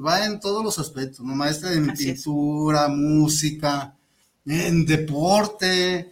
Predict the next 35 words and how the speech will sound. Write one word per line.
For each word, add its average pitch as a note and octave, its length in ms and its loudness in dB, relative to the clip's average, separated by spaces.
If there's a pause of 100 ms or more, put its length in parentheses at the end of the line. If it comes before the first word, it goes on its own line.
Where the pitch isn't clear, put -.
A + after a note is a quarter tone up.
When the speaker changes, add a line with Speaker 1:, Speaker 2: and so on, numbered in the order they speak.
Speaker 2:
Así G3 280 -10
Speaker 1:
O F#3 60 -8
Speaker 2:
es. - 60 -2
Speaker 1:
sea G3 160 0
que, A#3 140 0
eh, E3+ 880 -2
estamos B3 640 0 (120)
rodeados D3+ 600 2
y, C#3+ 500 -2 (240)
y D3 280 -2
quisiéramos G#3+ 540 0
que F#3 80 -2
nos D3+ 260 -2
compartieran, F3 800 -2 (340)
y C3 120 -8
más A3 280 0
en G3 100 0
este G3 200 -4
tiempo G3+ 460 -8 (300)
pandémico, E3+ 760 0 (420)
este, D#3+ 520 -2
que D3 120 -2
yo D3+ 100 0
creo F3+ 160 -6
que G3+ 120 -6
fue F#3+ 220 -2
una G3+ 160 -2
oportunidad D3 720 0
ideal F#3+ 480 2
para D3+ 320 0
poder, D3+ 300 -2
este, - 260 -2
practicar - 640 -2
algún D#3+ 320 -2
tipo D#3 840 -4